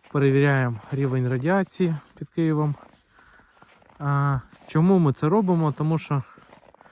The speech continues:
вісімдесят шостому році нам казали, що радіації нема, нема чого хвилюватись. Ну і знаєте, от після цього владі я якось мало вірю. Е,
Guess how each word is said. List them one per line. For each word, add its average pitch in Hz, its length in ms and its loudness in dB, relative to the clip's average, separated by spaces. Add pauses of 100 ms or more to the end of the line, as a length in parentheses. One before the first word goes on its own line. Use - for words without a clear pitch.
(480)
вісімдесят 175 580 -2
шостому 170 420 -2
році 196 360 0 (220)
нам 156 280 -2 (480)
казали, 147 380 0
що - 200 -14 (440)
радіації 160 580 0
нема, 220 340 0 (200)
нема 160 300 2
чого 131 260 -6
хвилюватись. 180 640 -2 (1120)
Ну 202 180 6
і 147 100 6
знаєте, 139 420 2
от 120 200 0 (640)
після 190 300 -2
цього 139 420 0 (760)
владі 151 540 2
я 151 140 2
якось 127 540 -2 (200)
мало 123 380 0
вірю. 98 340 -6 (1300)
Е, 127 440 0